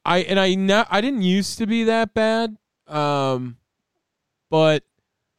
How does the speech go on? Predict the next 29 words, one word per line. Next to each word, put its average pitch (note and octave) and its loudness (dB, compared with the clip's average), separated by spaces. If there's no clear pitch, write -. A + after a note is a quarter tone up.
you E3 -4
know G#3+ 4
who G#3 6
might D#3+ 2
have E3+ 2
put E3 0
me C#3 -2
onto C#3+ -2
it A2+ -2
is B2+ -4
fucking C#3 -6
Alex A#2+ -6
from G#2+ -16
sports. - -10
And B2 -6
not D3 -6
that D3 -4
Alex C#3+ -4
gets - -10
warm C#3 -2
easily, G2 -10
but B2 -2
Alex C#3 -4
kinda C#3 -4
gave C3+ -6
me C3+ -6
the B2 -6
logic C3 -4
of, A2+ -4